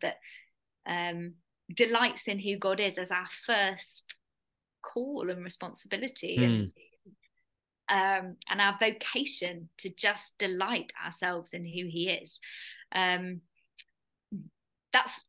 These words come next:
Speaker 1: none of these things are to say that we don't then attend carefully and studiously and rigorously to, um,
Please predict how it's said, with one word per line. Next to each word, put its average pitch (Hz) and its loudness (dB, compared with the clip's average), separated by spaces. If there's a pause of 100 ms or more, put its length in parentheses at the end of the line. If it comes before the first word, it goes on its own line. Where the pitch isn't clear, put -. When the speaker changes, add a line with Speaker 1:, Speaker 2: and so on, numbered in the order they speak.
Speaker 1:
none 254 6
of 277 4
these 233 2
things 208 0
are - -8
to 196 -12
say 190 2
that 190 -4
we 180 -10
don't 220 4
then 175 -4
attend 175 -8
carefully 175 -2
and 180 -8
studiously 180 -4
and 175 -8
rigorously 170 -2
to, 185 4 (120)
um, 180 -2